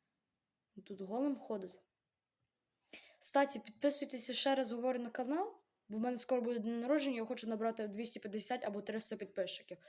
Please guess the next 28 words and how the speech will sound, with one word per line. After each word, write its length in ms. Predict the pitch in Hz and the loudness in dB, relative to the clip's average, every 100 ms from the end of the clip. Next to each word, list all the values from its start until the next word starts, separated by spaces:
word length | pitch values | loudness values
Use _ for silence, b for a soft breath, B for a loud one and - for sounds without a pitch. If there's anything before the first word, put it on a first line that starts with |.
| B B B B | B B B B
Так 120 | 262 | 2
що 100 | 262 | 2
підписуйтеся 600 | 262 - 269 269 262 - | 0 6 6 6 2 -4
на 160 | 247 247 | -6 -2
канал, 300 | 277 302 302 | 2 4 4
для 140 | 226 | 2
вас 200 | 233 247 | -2 0
один 220 | 226 233 226 | -2 -4 0
клік, 260 | 302 311 | 2 2
а 40 | 226 | 0
для 120 | 214 | 0
мене 200 | 220 226 | 0 -2
приємно. 400 | 196 175 170 170 _ _ _ _ _ _ _ _ _ _ _ _ _ _ _ _ _ _ - | -4 -6 -8 -14 _ _ _ _ _ _ _ _ _ _ _ _ _ _ _ _ _ _ -2
Ну 100 | 320 | 2
і 60 | 269 | 2
ще 120 | 233 | 2
ставте 320 | - 220 220 | 0 -2 0
лайки. 320 | 208 190 196 | 2 2 -2
Хоча 360 | - 220 262 - B B B - | -8 2 2 2 B B B 0
зараз 260 | 254 262 | 2 4
я 60 | 254 | 4
теж 280 | 277 240 220 | 6 6 4
дуже 300 | 233 208 220 | -2 0 4
радий, 300 | 262 277 233 | 6 6 2
бо, 360 | 220 220 190 - 254 | 2 2 0 -8 -4
ну, 200 | 226 170 _ _ | -4 -4 _ _
багато 380 | 202 214 247 - | -4 2 2 0
переглядів. 680 | - 220 247 330 285 202 | 0 4 6 4 0 -4